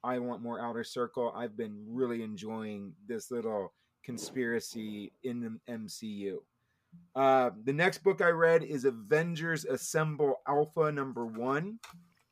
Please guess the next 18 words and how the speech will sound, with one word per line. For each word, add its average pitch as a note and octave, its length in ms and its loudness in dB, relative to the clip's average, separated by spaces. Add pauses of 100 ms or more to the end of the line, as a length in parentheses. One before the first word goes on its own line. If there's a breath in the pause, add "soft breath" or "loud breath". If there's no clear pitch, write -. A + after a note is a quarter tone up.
(120)
Uh, A#2 260 -2
Jason D#3 480 0
Aaron D3+ 400 2
and B2+ 180 -4
Brian C3 380 0
Hitch C3+ 580 0
with A#2 200 -4 (120)
Andrew C3+ 380 -2
Curry C#3 480 0
on A#2 280 -6
inks, D#3+ 520 -6 (380 soft breath)
Alex C3+ 320 0
Sinclair C3+ 560 -2
on B2 200 -6
colors, D3+ 680 2 (320)
and A#2 160 -10
Corey D3 340 4
Pettit C3+ 400 0